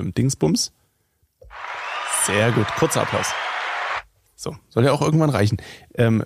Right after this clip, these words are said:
bei diesen dreihundert Flaschen in der Backbar gibt's eine Spirituose, die deine absolute Lieblingsspirituose ist?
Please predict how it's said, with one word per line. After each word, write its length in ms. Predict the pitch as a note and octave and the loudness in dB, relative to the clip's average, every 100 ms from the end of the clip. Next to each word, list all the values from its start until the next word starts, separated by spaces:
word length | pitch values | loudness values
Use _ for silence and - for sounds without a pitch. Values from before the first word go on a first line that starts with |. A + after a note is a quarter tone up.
| - | 0
bei 120 | A2 | 0
diesen 180 | C3 C3 | 2 2
dreihundert 340 | - B2 E3+ | 2 2 2
Flaschen 240 | D#3+ D3 D#3 | 0 0 2
in 60 | |
der 80 | C#3 | 0
Backbar 360 | B2 - G#2+ G2+ | 0 -2 -4 -4
gibt's 240 | B2+ - - | -4 -6 -2
eine 180 | A#2+ C3 | 0 0
Spirituose, 640 | - C3+ B2+ B2 - C3+ | 0 0 2 2 2 2
die 100 | B2 | 2
deine 240 | A2 G#2+ | 2 2
absolute 320 | - - A#2+ A#2+ | 0 0 0 2
Lieblingsspirituose 1200 | A2 - D#3+ D#3+ - - - D3 D3+ D3 - - | 0 0 0 0 -2 -4 -2 -2 0 -2 -2 -2
ist? 220 | G3+ - | -4 -6